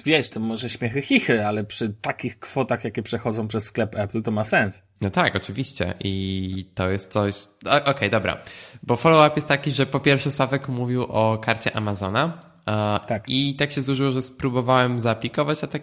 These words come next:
Speaker 2: e, na tę kartę, ale zostałem odrzucony. I wydaje mi się, że to jest dlatego, że dopiero co tak naprawdę założyłem tę kartę American Express, o której mówiłem w poprzedni-, e, w tamtym odcinku. E, i w Niemczech jest coś, co się nazywa Schufa,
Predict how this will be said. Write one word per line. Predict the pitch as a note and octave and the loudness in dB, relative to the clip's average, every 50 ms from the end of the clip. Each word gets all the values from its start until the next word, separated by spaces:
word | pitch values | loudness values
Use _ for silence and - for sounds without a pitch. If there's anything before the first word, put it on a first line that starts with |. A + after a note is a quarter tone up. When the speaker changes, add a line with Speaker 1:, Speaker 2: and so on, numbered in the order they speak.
| - - | -8 -6
Speaker 2:
e, | - B2+ B2+ B2+ | -4 -2 -2 -2
na | B2+ C3 | -2 -4
tę | - - | -6 -4
kartę, | - C3 C3 C3 - - - C3 B2 A#2+ - - | 0 0 0 0 0 -2 -2 0 0 -2 -2 0
ale | G#2+ A2+ A2+ G#2+ | 0 0 0 0
zostałem | - G#2+ - - A#2 G#2+ - | -4 -6 -4 -2 -2 -2 -2
odrzucony. | - A2 G#2+ - - G2 - - D3 D#3+ F3 F#3 G3 G3 F#3+ - - - - - - - - - - _ - | -4 -4 -6 -6 -8 -6 -4 -2 -2 0 0 -2 -2 -4 -6 -12 -20 -20 -20 -20 -20 -20 -20 -20 -12 _ -4
I | C3 C3 | -2 -2
wydaje | B2 A#2+ B2+ A#2+ B2 B2+ C3+ C3+ C3+ C3+ C3+ C3+ | -2 -4 -8 -4 2 4 4 6 6 4 2 0
mi | C3+ C3 C3 B2+ | 0 0 -2 -2
się, | - - C3 | -2 -2 -4
że | B2 B2+ | -4 -4
to | B2+ - B2+ | -4 -4 -4
jest | B2 A#2 A2 | -4 -2 -2
dlatego, | A2+ A2+ A#2 - B2 A2+ - A#2+ | -2 -2 -2 -2 -4 -6 -4 -4
że | A2 A2 A#2 A2+ A2 A2 G#2+ G#2+ G#2 - | -4 -2 -2 0 2 2 0 0 -2 -2
dopiero | A2 B2+ A#2+ - C#3+ C3 B2 | -2 0 2 4 4 4 4
co | A#2+ - B2 | 2 0 -2
tak | - B2 A#2+ - | -2 -2 -2 -2
naprawdę | B2 A2+ - A#2+ G#2 G#2+ | -2 -2 -2 -4 -4 -2
założyłem | A2+ A#2 A2+ A2 A#2+ A2 A2 | -2 0 0 0 -2 -2 -2
tę | - - | -4 -4
kartę | - - A2 G#2 - - A#2+ - - | 0 0 0 0 0 -2 -4 -2 0
American | A2 G#2+ G#2+ G#2 G#2+ G#2 - G#2 G2 | 0 0 0 0 -2 -4 -4 -4 -4
Express, | G2 - - - G2 - - | -6 -6 -8 -8 -8 -8 -8
o | - | -8
której | - - G2 F#2 | -8 -4 -4 -2
mówiłem | F#2+ F#2 F#2 F#2 F2+ | -2 -2 -2 -4 -4
w | F2+ | -4
poprzedni-, | - F#2 - - - F#2 F#2 F#2 F2+ - | -6 -10 -8 -8 -8 -6 -8 -8 -6 -2
e, | - G#2 G2+ G2+ G2 | 2 2 2 2 0
w | - - | -2 -4
tamtym | - G2+ G2 - - F#2 | -2 -2 -2 -2 -2 -4
odcinku. | F#2 F2+ - - - - F#2 - E2+ F2 F#2+ - - - - - - - - - - - _ _ _ | -4 -4 -4 -8 -10 -8 -6 -6 -6 -6 -6 -8 -12 -18 -20 -20 -20 -20 -20 -20 -20 -20 _ _ _
E, | - G2+ G2+ G2+ G2+ - | 0 2 2 2 2 2
i | A#2+ A2+ | 0 -2
w | G#2+ | 0
Niemczech | B2 C3 C#3 D3 D3+ - D3 - | 2 4 4 4 2 0 -2 -2
jest | C#3+ - - | -2 -2 -2
coś, | C#3 C3+ | -4 -4
co | - - | -4 -4
się | B2+ - | -4 -4
nazywa | B2+ A#2 G#2+ G#2 G#2+ G#2 | -4 -2 -2 -2 -2 -4
Schufa, | - - - A2 G#2+ - D#3 D#3+ F3+ F#3+ | -4 -4 -4 -4 -2 0 0 0 0 0